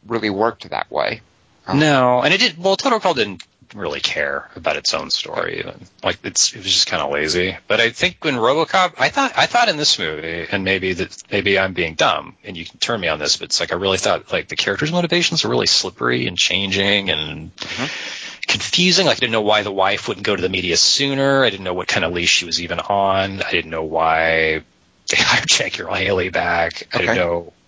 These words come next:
Speaker 2: I didn't know what happened at the end. I don't know what,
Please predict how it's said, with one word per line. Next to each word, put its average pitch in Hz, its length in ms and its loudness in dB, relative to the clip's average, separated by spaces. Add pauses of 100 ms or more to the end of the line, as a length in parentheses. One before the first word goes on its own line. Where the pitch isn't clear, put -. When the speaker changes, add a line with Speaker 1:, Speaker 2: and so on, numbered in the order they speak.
Speaker 2:
I - 80 2
didn't 135 120 0
know 127 120 2
what 123 340 0 (120)
happened 123 380 0
at - 100 -8
the 82 200 0
end. 80 400 -4
I 87 80 2
don't 85 160 -4
know 90 120 -6
what, 85 280 -2